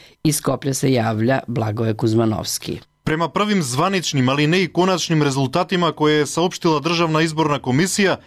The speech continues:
Speaker 2: vladajući Socijaldemokratski savez je osvojio najviše gradonačelničkih mesta na jučerašnjim lokalnim izborima, šestim u samostalnoj Makedoniji. Obrađeni su skoro svi izborni materijali, kažu iz komisije,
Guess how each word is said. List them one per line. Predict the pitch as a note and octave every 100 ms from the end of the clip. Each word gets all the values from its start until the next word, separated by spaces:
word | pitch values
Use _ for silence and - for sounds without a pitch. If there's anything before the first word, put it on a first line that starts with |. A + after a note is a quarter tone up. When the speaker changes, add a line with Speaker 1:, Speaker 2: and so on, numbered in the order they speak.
| - _
Speaker 2:
vladajući | G#2+ D3 F#3+ F#3 E3+ D#3+
Socijaldemokratski | - F3+ - F3 D#3+ F3 F3+ D3+ - C3
savez | - F3+ F#3 D3+
je | D3+
osvojio | C3 - F3+ F#3 D#3+
najviše | D#3 F#3 E3 E3+
gradonačelničkih | D3+ D3 D3 E3 F3 D#3+ - C3+ A#2
mesta | E3+ F3 F3
na | E3
jučerašnjim | D#3 E3+ F3 D#3+ D3+ D#3
lokalnim | C#3+ D#3 D#3 C#3+ C3+
izborima, | D3+ C#3 C#3 A#2+ G2+ - - -
šestim | - F#3 F#3+ - F3+
u |
samostalnoj | D#3+ E3 D3+ D3 D3 C#3+ C#3
Makedoniji. | C3+ - B2+ B2 A#2 F#2+ - _ _ - - -
Obrađeni | C3 D3 C#3+ F3 F#3+
su | -
skoro | E3 F#3 F3+
svi | D3+ - F#3+
izborni | F3 E3 E3+ E3
materijali, | D#3 D3+ C#3+ E3 D3 G#2
kažu | C#3+ C#3 C3
iz | A2+
komisije, | A#2+ A#2+ F3 - F#3 C3+